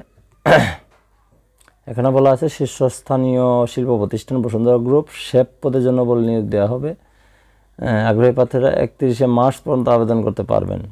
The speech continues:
প্রতিষ্ঠানের নাম হচ্ছে বসুন্ধরা গ্রুপ, পদের নাম হচ্ছে শেফ। পদের সংখ্যা নির্ধারিত নয়, পাঁচ জনও নিতে পারে, একশো জনও নিতে পারে, পঞ্চাশ জনও নিতে পারে, আপনার যত ইচ্ছা আবেদন করতে পারেন। শিক্ষাগত যোগ্যতা মাত্র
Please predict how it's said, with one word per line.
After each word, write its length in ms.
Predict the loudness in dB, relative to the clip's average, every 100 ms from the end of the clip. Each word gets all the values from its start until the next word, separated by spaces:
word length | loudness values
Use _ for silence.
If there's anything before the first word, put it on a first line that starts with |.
| -8
প্রতিষ্ঠানের 460 | -2 -2 2 2 2
নাম 160 | 2 0
হচ্ছে 200 | -2 -2
বসুন্ধরা 500 | -2 -2 0 2 0
গ্রুপ, 320 | 0 2 2 0
পদের 220 | 0 2
নাম 120 | 2 0
হচ্ছে 180 | -4 -8
শেফ। 320 | -4 -2 -2 -4 _ _ _ _ _ _ _ 0
পদের 240 | 2 2
সংখ্যা 380 | 2 -4 -2 -2
নির্ধারিত 540 | 0 0 2 2 2 -2
নয়, 300 | -4 -8 -14 -20 _ _ _ _ _ _ _ _ _ _ _ _ _ 2
পাঁচ 120 | 2
জনও 260 | 4 2 2
নিতে 200 | 2 0
পারে, 260 | 0 2 2 0
একশো 240 | -2 -2 0
জনও 240 | 0 0
নিতে 180 | -2 -2
পারে, 180 | 0 -2
পঞ্চাশ 340 | -2 -2 0 0
জনও 240 | -2 0
নিতে 240 | 0 0
পারে, 180 | -2 0
আপনার 280 | -2 0 0 0
যত 220 | 0 4 4
ইচ্ছা 240 | 4 0 -2
আবেদন 240 | 0 -2 -2
করতে 240 | -4 -8
পারেন। 300 | -4 -2 -2 -4 -12 _ -20 _ -8
শিক্ষাগত 480 | -6 -2 0 2 2
যোগ্যতা 320 | 0 0 0
মাত্র 400 | 2 2 0 0